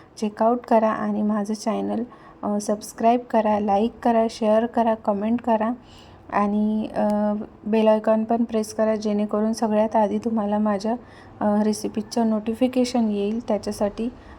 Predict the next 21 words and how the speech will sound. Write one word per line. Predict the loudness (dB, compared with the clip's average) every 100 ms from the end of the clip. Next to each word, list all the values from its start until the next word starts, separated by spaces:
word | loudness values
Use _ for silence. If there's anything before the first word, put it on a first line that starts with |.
| -10
अ, | -2 0 2
बेल | 0 0 2
आयकॉनवर | 0 2 0 0 -4
प्रेस | -2 -4 -4
करा | 0 0
आणि | 2 -2 -4 2
ऑल | 4 4 4
या | 2
बटनावर, | 2 0 -2 -4 -2 -2 -4 -8 -4
अ, | -4 -4 -8 -20 -10 -4
टिक | -4 -2
करा, | -2 -2 -4 -10 -20 -20 -20 0
टच | 0 0
करा. | -4 0 0 -2 -10 -20 -20 -20 -20 -20 -20 -20 -20 -16 0
तर | 2
बघू | 4 2 0
शकता | -4 -8 2 2 2
आपला | -2 0 2 2 0 0
नाश्ता | 2 2 2 -2
छान | -2 -2 0 2
रेडी | 4 4 4 2